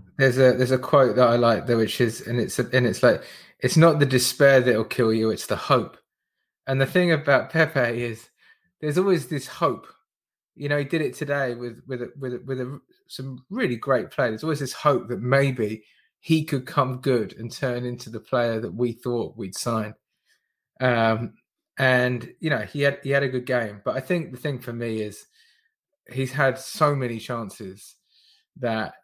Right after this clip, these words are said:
he has proven himself not worthy of more, of more, more starting time, really.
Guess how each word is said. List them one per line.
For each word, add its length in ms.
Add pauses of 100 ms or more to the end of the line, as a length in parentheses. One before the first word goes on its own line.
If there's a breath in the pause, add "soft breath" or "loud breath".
he 260
has 140
proven 400
himself 420
not 260
worthy 420
of 120
more, 480
of 140
more, 240 (200)
more 160
starting 440
time, 300
really. 320